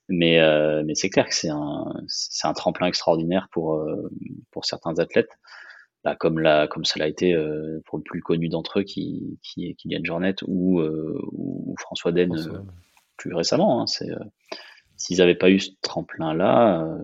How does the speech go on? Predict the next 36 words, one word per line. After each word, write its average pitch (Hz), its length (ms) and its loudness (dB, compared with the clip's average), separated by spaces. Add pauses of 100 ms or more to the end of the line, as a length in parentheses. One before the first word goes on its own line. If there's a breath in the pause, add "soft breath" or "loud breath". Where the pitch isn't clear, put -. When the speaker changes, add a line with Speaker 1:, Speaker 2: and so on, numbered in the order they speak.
(160)
Speaker 1:
médiatiquement, 95 640 -2
ça - 160 -4
aurait - 100 -8
été - 220 -6
autre - 160 -6
chose. 135 260 0
On 90 80 -8
peut 101 120 2
gagner 95 260 6
dix 95 160 2
fois - 160 4
le 101 80 4
raid, 98 240 -2
le 87 140 -4
Grand 90 160 -6
Raid 90 160 -4
de 87 80 -4
la 80 100 -4
Réunion. 110 540 -4
Je - 100 -8 (140)
pense - 180 -10
que - 120 -14
médiatiquement, 98 600 -6
ça - 240 -8
vaut 80 160 -8
pas, 95 400 0
ça - 160 -10
vaut 90 100 -8
pas 90 160 -6
une 92 120 -6
victoire 92 300 -10
à 98 40 -8
l'U 92 60 -10
T - 100 -12
M 104 80 -6
B. 131 80 -4